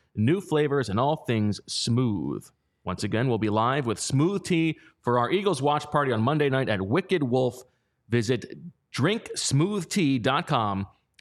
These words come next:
to purchase or locate a retailer near you. Home delivery is restricted to Pennsylvania residents only. Must be twenty-one or older to purchase and consume.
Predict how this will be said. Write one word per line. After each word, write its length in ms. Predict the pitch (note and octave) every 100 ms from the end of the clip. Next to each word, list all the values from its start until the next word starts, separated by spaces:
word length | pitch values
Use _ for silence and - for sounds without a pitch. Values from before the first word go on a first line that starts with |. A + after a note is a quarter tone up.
| -
to 120 | A2
purchase 500 | - C3 A#2+ A2+ -
or 180 | - G#2
locate 340 | G#2 B2 C#3+ G2+
a 20 |
retailer 480 | G2+ B2 C3+ B2+ A#2+
near 160 | G#2
you. 240 | F#2+ C3+ E3
Home 240 | A2+ A2+ G#2+
delivery 440 | G#2+ G#2+ C3 G2+
is 140 | G#2
restricted 480 | G2+ - E3 D#3 C3
to 100 | -
Pennsylvania 580 | - D3+ - B2+ C3 A2+
residents 420 | B2+ C3+ B2+ A2+
only. 420 | D#3 G3+ A3+ B3 - _ -
Must 220 | A#2 -
be 120 | A#2+
twenty-one 600 | A#2 - D3+ G3 F3 E3
or 140 | A#2+ C3
older 240 | D3 C#3+
to 120 | -
purchase 420 | - D#3 D3 D3 -
and 100 | G2
consume. 480 | E3+ - D#3 D3